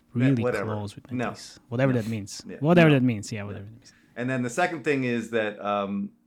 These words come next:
Speaker 1: I will agree that it has done better than I expected, generally speaking. But, um, if you look at the U S, you can see that the, the revenue is starting to decline. And retention is an issue with this game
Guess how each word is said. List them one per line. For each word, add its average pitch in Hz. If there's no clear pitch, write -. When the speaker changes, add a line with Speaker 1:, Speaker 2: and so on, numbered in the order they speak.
Speaker 1:
I 120
will 160
agree 139
that 110
it 117
has 135
done 127
better 120
than 104
I 101
expected, 104
generally 123
speaking. 110
But, 101
um, 101
if 117
you 123
look 147
at -
the 117
U 120
S, 113
you 123
can 117
see 170
that 127
the, 113
the 101
revenue 110
is 98
starting 104
to -
decline. 98
And 104
retention 135
is 143
an 113
issue 104
with 90
this 98
game 95